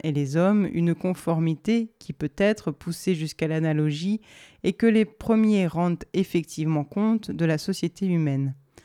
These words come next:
C'est en tout cas dans ce domaine que les propos sont les plus clairs. Mais le plus souvent, on reste dans un flou artistique qui permet de crier au procès d'intention,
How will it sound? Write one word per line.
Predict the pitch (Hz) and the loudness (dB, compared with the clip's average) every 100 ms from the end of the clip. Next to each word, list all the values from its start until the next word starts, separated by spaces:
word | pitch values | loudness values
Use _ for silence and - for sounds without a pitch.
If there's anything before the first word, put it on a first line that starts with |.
| _ - _ _ | _ -20 _ _
C'est | - 156 | -8 -2
en | 165 | -2
tout | 170 | -2
cas | 170 233 | 0 2
dans | 226 | 4
ce | 202 202 | 2 0
domaine | 170 185 214 226 | 0 2 2 2
que | 190 | 2
les | 165 | 0
propos | 156 170 - 240 | 0 -4 0 0
sont | - | 0
les | 190 208 | -2 -2
plus | - 156 | -4 -10
clairs. | - 151 143 139 - _ _ _ _ _ | -4 -2 -2 -6 -14 _ _ _ _ _
Mais | 185 220 | 0 4
le | 226 190 | 4 2
plus | - | -2
souvent, | 160 - 143 160 190 202 _ - - - | -8 -6 -2 0 0 -4 _ -20 -14 -2
on | 165 | -2
reste | 156 214 226 - | 2 0 0 -2
dans | 175 165 | -2 0
un | 160 | 0
flou | 156 - 185 | -2 -2 -2
artistique | 160 - 165 - - 185 - _ _ _ | -2 -6 -12 -10 -10 -10 -14 _ _ _
qui | - - | -8 -2
permet | 185 185 196 | 2 4 4
de | 185 175 | 2 0
crier | - 208 185 214 | -2 -2 2 2
au | 190 | 2
procès | - 175 165 185 | 0 -6 -4 -2
d'intention, | 170 156 156 147 - 156 175 | 0 0 -2 -4 -4 -4 -6